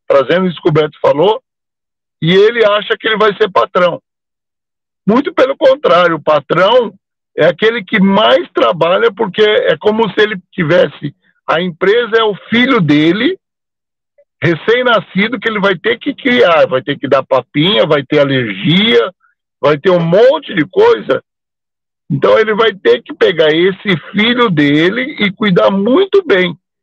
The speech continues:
Ele vai ter que tratar o cliente com excelência, como ele nunca tratou,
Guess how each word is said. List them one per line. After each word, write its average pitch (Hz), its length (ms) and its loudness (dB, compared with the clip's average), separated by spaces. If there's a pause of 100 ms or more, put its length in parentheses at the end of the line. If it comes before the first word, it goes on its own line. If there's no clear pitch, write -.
(140)
Ele 196 180 0
vai 240 160 2
ter 294 160 -4
que - 80 -20
tratar 220 340 0
o 208 120 -4
cliente 208 720 -4
com 240 240 2
excelência, 226 1000 -2
como 220 220 -2
ele 220 180 -4
nunca 294 400 -2
tratou, 202 600 2